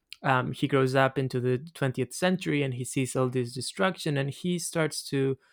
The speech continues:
have a crisis of faith of himself. Um, I think he's putting a lot of himself, a, a lot of the dark parts of himself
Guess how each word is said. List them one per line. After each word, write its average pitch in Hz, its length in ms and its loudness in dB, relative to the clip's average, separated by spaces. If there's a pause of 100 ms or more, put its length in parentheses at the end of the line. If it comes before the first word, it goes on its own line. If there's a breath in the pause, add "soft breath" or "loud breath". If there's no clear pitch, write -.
(460 soft breath)
have 151 260 4
a 147 40 2
crisis 151 360 2
of 143 100 0
faith 151 340 4 (340)
of 156 240 0
himself. 147 800 2 (160)
Um, 135 540 2 (540)
I 160 100 4
think 175 280 2
he's 165 220 2
putting 160 300 4
a 135 60 4
lot 147 200 6
of 147 120 0
himself, 131 640 2 (100)
a, 147 60 2 (160)
a 143 140 4
lot 139 160 6
of 139 220 -2
the 127 180 2
dark 139 360 2
parts 135 240 0
of 127 140 -4
himself 123 580 2